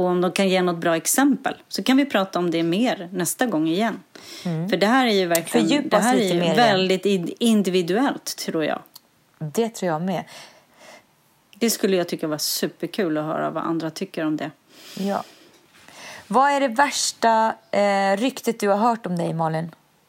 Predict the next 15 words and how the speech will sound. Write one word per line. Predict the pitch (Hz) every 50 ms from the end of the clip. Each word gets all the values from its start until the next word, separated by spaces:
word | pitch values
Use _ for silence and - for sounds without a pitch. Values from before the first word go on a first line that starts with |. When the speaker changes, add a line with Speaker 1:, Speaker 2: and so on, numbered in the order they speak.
| _ _ _ _ _ _ _ _
Speaker 2:
En | - 180 185
annan | 190 180 196 202
fråga | 196 - 185 170 175 170
som | 170 170
vi | 170
fick. | 165 - - - - - - _ _ _ _ _ _ _ _ _ _ _ _ _ _ _ _ - - - -
Speaker 1:
Eh, | - 147 - - - - 147 143 - 139 139 135 120 110 - - - - - -
oj. | - 185 180 165 160 175 175 - - _ _ - - _ _ _ _ _ _ - - - - - - - - _ _ - -
Eh, | - - - - - - - -
jag | 175 165
har | 160
inte, | 156 151 180 180 - -
jag | 180 180
har | 180 185 185 185
inte, | 170